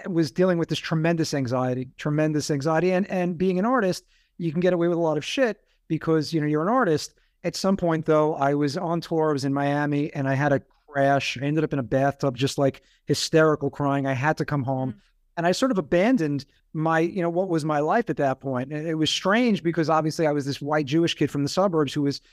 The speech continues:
Speaker 1: so completely embedded in the hip hop business. But
Speaker 2: Mm.
Speaker 1: for me, that,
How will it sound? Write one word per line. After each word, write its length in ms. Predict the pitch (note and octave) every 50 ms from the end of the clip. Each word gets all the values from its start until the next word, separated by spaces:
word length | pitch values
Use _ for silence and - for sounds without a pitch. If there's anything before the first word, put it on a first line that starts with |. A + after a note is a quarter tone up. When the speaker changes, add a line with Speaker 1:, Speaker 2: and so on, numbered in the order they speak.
| _ _ _
Speaker 1:
so 220 | - - F3+ F3+
completely 600 | F3 - E3 D3+ - - - F#3+ G3+ G#3+ F#3 D#3+
embedded 280 | D#3 D3 D3 D#3+ D#3 D3+
in 80 | C#3+ C#3
the 80 | C#3
hip 140 | D3 A3 B3
hop 180 | - E3+ B2+ G#2+
business. 400 | B2 C3 A#2+ B2 A#2+ B2+ - - - _ _ _ _ _
But 160 | A#3+ G#3+ F#3+
Speaker 2:
Mm. 0 |
Speaker 1:
for 140 | - C4+ C#4
me, 60 | D4 - _
that, 200 | - A3 G#3 G#3+